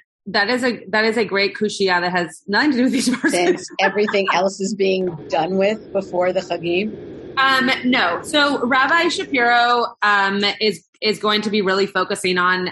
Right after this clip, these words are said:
Speaker 1: the, um, mental and spiritual health of our community through his, uh,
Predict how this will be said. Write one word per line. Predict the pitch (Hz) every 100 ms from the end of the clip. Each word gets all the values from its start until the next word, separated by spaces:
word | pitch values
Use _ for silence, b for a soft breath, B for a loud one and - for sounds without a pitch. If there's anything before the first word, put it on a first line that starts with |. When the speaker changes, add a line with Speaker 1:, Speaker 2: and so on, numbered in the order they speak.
| -
Speaker 1:
the, | 180 170 170 170 170 170 165 - -
um, | 175 170 170 170 - _ _ _ -
mental | 185 185 180 185 185 202 185 180
and | 175 175 175
spiritual | - 180 175 175 175 170 170
health | 175 175 180
of | 190
our | 220 226
community | - 233 226 226 240 240
through | 214 196
his, | 196 175 180
uh, | 170